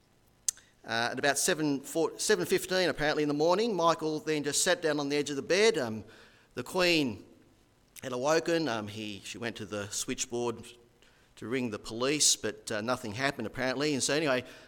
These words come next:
Michael was there on the edge of the bed and asked the Queen for some cigarettes. Um, he asked for her autograph and, uh, asked how the corgis were and what her plans were for the day.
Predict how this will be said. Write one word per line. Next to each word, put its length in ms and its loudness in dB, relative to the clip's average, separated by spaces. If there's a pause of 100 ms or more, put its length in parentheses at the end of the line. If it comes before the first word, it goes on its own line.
Michael 260 2
was 80 2
there 140 4
on 80 0
the 80 0
edge 140 0
of 80 -6
the 40 -4
bed 280 4
and 100 -2
asked 240 0
the 80 -10
Queen 300 -6
for 180 -8
some 180 -6
cigarettes. 640 0 (920)
Um, 500 2 (720)
he 100 6
asked 200 12
for 100 6
her 100 12
autograph 720 6 (380)
and, 580 0
uh, 60 -6
asked 680 2 (200)
how 120 0
the 100 -4
corgis 420 4
were 360 0
and 180 -4
what 180 0
her 120 -8
plans 440 -4
were 160 -4
for 120 -8
the 100 -10
day. 380 -6